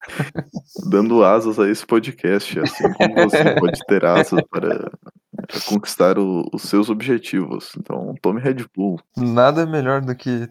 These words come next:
Speaker 2: ter arritmia e
Speaker 1: <laughs> Insônia, né?
Speaker 2: <laughs> Bah, o pior é que eu não posso beber mesmo, cara.
Speaker 1: Ah, eu também, pô. Eu, o café não, não afeta a minha insônia.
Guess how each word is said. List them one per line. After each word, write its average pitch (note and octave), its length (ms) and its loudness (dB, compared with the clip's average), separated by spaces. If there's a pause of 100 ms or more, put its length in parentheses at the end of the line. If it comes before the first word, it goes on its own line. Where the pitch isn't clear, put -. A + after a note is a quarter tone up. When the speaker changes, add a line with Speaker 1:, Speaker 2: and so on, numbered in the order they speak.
(100)
Speaker 2:
ter B2 160 4
arritmia A#2 920 -2
e A2 380 -6 (400)
Speaker 1:
<laughs> - 1040 -12
Insônia, G2 680 0
né? A#2+ 80 0 (220)
Speaker 2:
<laughs> - 880 -2 (1000)
Bah, C#3+ 140 6
o B2 120 0
pior B2+ 240 0
é C3 60 -6
que C3+ 120 -12
eu C#3 220 -6
não C3+ 140 -10
posso C3+ 260 -8
beber A2+ 320 -8
mesmo, B2 240 -10
cara. A2+ 260 -16 (560)
Speaker 1:
Ah, G2+ 180 0
eu G2+ 80 2
também, A2+ 380 -4
pô. C#2+ 200 -10
Eu, C#2+ 380 -6 (100)
o - 160 -6
café - 360 0
não, D#3 280 -4
não B2+ 260 -2
afeta G2+ 400 -2
a G2 40 -2
minha F#2 160 -2
insônia. F2 540 -6